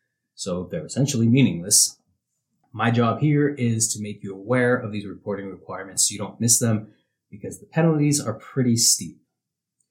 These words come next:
So the Corporate Transparency Act requires businesses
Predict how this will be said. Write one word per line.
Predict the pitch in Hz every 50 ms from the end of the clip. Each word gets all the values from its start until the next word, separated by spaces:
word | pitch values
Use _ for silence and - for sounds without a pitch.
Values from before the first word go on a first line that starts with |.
| _ _ _ _ _ _
So | - - 120
the | 117
Corporate | 117 - 175 175 175 202 -
Transparency | - - 139 131 127 123 - - - 113 110 117 117 117 - - 101 -
Act | - 101 104 104 - - -
requires | - 113 107 - - - 107 98 101 101 101 - -
businesses | - - 120 123 127 139 151 143 143 - 147 139 139 143 143 - - -